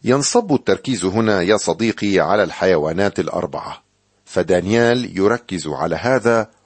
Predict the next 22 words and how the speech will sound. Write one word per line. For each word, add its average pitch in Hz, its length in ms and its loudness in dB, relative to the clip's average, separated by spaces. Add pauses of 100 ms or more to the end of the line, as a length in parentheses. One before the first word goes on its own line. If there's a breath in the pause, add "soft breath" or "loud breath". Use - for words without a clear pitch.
والله 110 600 2
يركز 92 540 -2
على 80 240 -4
هذا، - 280 -12 (640)
كما 104 220 0
ينبغي 90 420 -2
علينا 92 400 2
نحن 87 400 -4 (320 soft breath)
أن 104 180 -2
نركز 92 540 -2
على 92 340 0
هذا، 104 480 2 (400 loud breath)
لأن 143 360 0
الفترة 110 600 -2
التي 101 380 -2
نعيش 95 420 -2
فيها 95 400 -4
تأتي 101 460 -4
في 92 180 -6
وقت 95 320 -2
الحيوانات 82 720 -2
الأربعة. - 480 -12